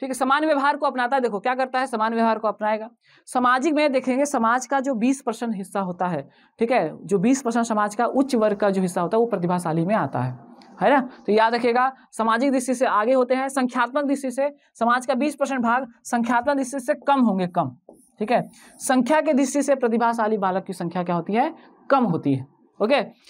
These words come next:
किसी भी समुदाय का बीस परसेंट भाग जो होता है उच्चतम जनसंख्या का, वो क्या होता है, प्रतिभाशाली में काउंट होता है, ओके। ऐसे आप, ये परिभाषा है लोगों की, अलग-अलग लोगों ने, प्रतिभाशाली का एग्जैक्ट तो मापन नहीं है, है ना,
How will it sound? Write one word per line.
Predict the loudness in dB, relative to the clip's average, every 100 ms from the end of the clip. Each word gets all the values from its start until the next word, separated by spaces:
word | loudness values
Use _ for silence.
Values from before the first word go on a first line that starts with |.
| -20 -16 -2
किसी | 2 4
भी | 2
समुदाय | 2 2 2 0 0
का | -2 0
बीस | 0 0 0
परसेंट | -4 -4
भाग | -4 -4 -4
जो | -4
होता | -2
है | 0 -2 _ _
उच्चतम | -6 -2 0 2
जनसंख्या | 2 2 0 -2 -2
का, | 0
वो | 0
क्या | 0 -2
होता | -2
है, | -2
प्रतिभाशाली | -2 -2 -2 -2 0 0 0
में | 0 0 0
काउंट | 0 0 -2
होता | 0 0 0 -4 _ -6
है, | -6 -6 -16 -20 -20 -18 -4
ओके। | 0 0 -2 -16 -4
ऐसे | 0 2
आप, | 0 0 -4
ये | -2
परिभाषा | 0 -2 0 -2 0
है | 0 0
लोगों | 0 0 0
की, | 0
अलग-अलग | 2 2 2 2
लोगों | 2 2 0
ने, | 0 -4 -10 -10 -2
प्रतिभाशाली | 2 2 2 0 2
का | 0
एग्जैक्ट | 0 0 -2 0
तो | 0
मापन | 0 0 0
नहीं | 2
है, | 0 -2 _ _ _ _ -4
है |
ना, | -4